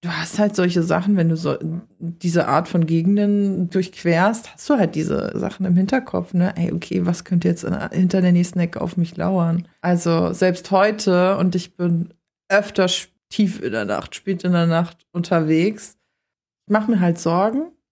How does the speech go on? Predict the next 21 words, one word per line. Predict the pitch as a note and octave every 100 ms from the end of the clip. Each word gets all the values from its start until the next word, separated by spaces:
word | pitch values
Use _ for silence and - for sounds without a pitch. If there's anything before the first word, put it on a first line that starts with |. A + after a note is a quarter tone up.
| _ _ _ _ _
aber | F#3 F3+
ich | F3
denk | F3+ F3
mir | E3
so, | D#3
ja, | D#3 D3
egal, | C#3+ C#3+ D3+ - D#3 -
wer, | E3+ E3
wer | D#3+ E3 E3+
auch |
immer | E3 E3
jetzt | D#3+ -
kommt, | - E3
der | E3
kriegt | E3 E3+ -
halt | E3
einen | D#3 E3
aufs | D3+ - -
Maul, | D#3 D#3 E3+ E3+
so. | E3 D#3+ G3
<laughs> | A3